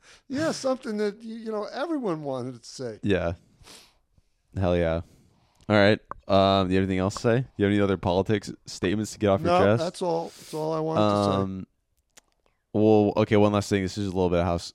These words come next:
Speaker 2: house cleaning or housekeeping, whatever the word is. Uh, I mentioned earlier that I D J'd yesterday for my parents. I'm gonna be releasing that on Friday. Um,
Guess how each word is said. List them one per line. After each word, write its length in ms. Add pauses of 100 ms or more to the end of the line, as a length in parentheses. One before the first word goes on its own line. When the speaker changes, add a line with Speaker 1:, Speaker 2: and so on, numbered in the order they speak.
Speaker 2:
house 240
cleaning 300
or 60
housekeeping, 440
whatever 220
the 80
word 200
is. 280
Uh, 420 (440)
I 60
mentioned 320
earlier 180
that 100
I 60
D 200
J'd 360
yesterday 380
for 100
my 120
parents. 420 (420)
I'm 100
gonna 100
be 160
releasing 500
that 300 (240)
on 480
Friday. 640 (520)
Um, 500